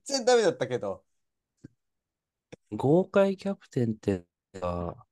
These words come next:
Speaker 1: 冬眠するやつね。
Speaker 2: クマ。
Speaker 1: そうそうそう。
Speaker 2: そうだよね。
Speaker 1: 「生きれ」と、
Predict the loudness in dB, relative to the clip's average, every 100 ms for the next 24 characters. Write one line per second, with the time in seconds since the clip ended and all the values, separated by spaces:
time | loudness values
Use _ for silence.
0 | _ _ _ -2 0 0 -4 2 6 8
1 | 6 2 -2 -12 _ _ _ _ _ _
2 | -14 -12 -12 -8 2 2 2 -2 -6 -8
3 | -14 _ _ -20 _ _ _ _ _ _
4 | _ _ -20 -20 _ _ _ -20 _ _
5 | -8 0 4 4 4 -2 -10